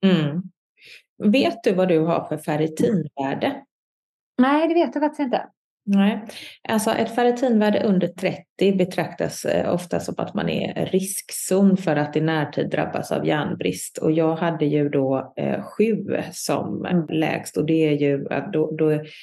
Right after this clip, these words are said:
Speaker 1: är man ju, ja, jag ska inte överdriva, men nästan död. <laughs>
Speaker 2: Ja.
Speaker 1: Och, eh, jag kommer ihåg det när de skulle snitta mig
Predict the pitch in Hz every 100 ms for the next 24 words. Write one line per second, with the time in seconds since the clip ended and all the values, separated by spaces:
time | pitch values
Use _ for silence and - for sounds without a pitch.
0 | - - _ _ 151 139 139 135 135 135
1 | 135 _ _ _ _ _ _ _ _ -
2 | 202 - - - - - - 175 175 -
3 | 190 185 185 180 175 175 - 202 190 196
4 | 185 190 - - 214 208 233 190 208 185
5 | 190 311 330 220 - - _ _ - 180
6 | 180 180 - 180 170 165 156 156 156 -
7 | 175 180 190 190 170 170 160 151 147 -
8 | 151 147 190 196 202 - 202 220 - -